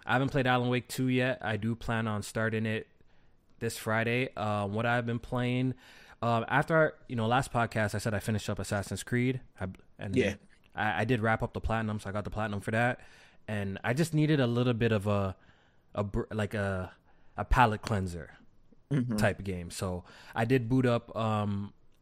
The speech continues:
Speaker 1: Wolf Among Us. I'm playing it for the first time.
Speaker 2: That's the, uh, Telltale game, right?
Speaker 1: Yeah, that game is th-,
Speaker 2: Okay.
Speaker 1: that's, that, that shit pretty, pretty sick. That story kinda
Speaker 2: I heard it, I
Speaker 1: fire.
Speaker 2: heard it was good. I think
Speaker 1: <laughs>
Speaker 2: I,
Speaker 1: That
Speaker 2: I heard
Speaker 1: story
Speaker 2: that, like,
Speaker 1: kinda
Speaker 2: people say
Speaker 1: fire.
Speaker 2: that's the, yeah, that, that's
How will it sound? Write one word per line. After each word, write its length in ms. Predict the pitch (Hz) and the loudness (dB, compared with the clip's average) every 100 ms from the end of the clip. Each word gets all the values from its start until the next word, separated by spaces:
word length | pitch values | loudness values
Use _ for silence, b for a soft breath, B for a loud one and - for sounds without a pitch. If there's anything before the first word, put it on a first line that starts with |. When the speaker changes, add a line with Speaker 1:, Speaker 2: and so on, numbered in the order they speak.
| _ | _
Speaker 1:
Wolf 280 | 107 113 120 | 0 2 4
Among 300 | 113 117 139 | 2 2 4
Us. 360 | 151 175 - - _ _ _ - | 2 0 -6 -14 _ _ _ -10
I'm 60 | 95 | -2
playing 200 | 113 113 | 0 2
it 40 | |
for 80 | 104 | 0
the 60 | 101 | -2
first 200 | 113 - | -2 0
time. 320 | 127 147 175 - - _ - _ _ _ - | 0 0 -2 -8 -20 _ -20 _ _ _ 0
Speaker 2:
That's 160 | 143 - | 0 4
the, 120 | 139 | 4
uh, 200 | 107 104 | 6 2
Telltale 440 | 101 131 110 92 92 | 4 4 4 0 -2
game, 280 | 92 92 | -4 -4
right? 140 | 107 123 - | -6 -6 -6
Speaker 1:
Yeah, 300 | 107 110 87 | -2 -2 0
that 140 | 139 | 0
game 180 | 165 113 | 0 -2
is 60 | 92 - | -4 -8
th-, 100 | - | 4
Speaker 2:
Okay. 180 | 127 - 90 | 4 4 2
Speaker 1:
that's, 220 | 123 - | 2 0
that, 240 | 110 117 | -2 -2
that 140 | 139 180 | 0 0
shit 180 | 107 90 | -2 -4
pretty, 320 | - 104 90 | -4 -4 -6
pretty 340 | - 104 85 | -8 -8 -8
sick. 400 | 82 - 190 90 - | -8 -2 -2 -2 -8
That 160 | 98 - | -6 -4
story 180 | 123 92 | -4 -2
kinda 180 | 120 247 | 4 8
Speaker 2:
I 60 | |
heard 160 | 269 285 | 10 12
it, 80 | 175 | 12
I 120 | 196 | 12
Speaker 1:
fire. 100 | 247 | 10
Speaker 2:
heard 80 | 214 | 10
it 20 | |
was 160 | 160 127 | 8 8
good. 220 | 202 147 | 10 10
I 100 | 123 | 8
think 160 | 220 143 | 8 8
Speaker 1:
<laughs> 20 | |
Speaker 2:
I, 100 | 135 | 6
Speaker 1:
That 160 | - | 6
Speaker 2:
I 20 | 135 | 8
heard 80 | |
Speaker 1:
story 160 | 151 135 | 10 10
Speaker 2:
that, 80 | 127 | 6
like, 80 | 120 | 4
Speaker 1:
kinda 80 | |
Speaker 2:
people 160 | 104 220 | 6 6
say 60 | - | 6
Speaker 1:
fire. 80 | - | 6
Speaker 2:
that's 160 | 139 | 6
the, 240 | - 131 - b b b | 4 2 2 b b b
yeah, 300 | - 175 170 | 6 10 10
that, 420 | 123 101 - - | 8 2 -4 -6
that's 200 | 113 - | -6 -6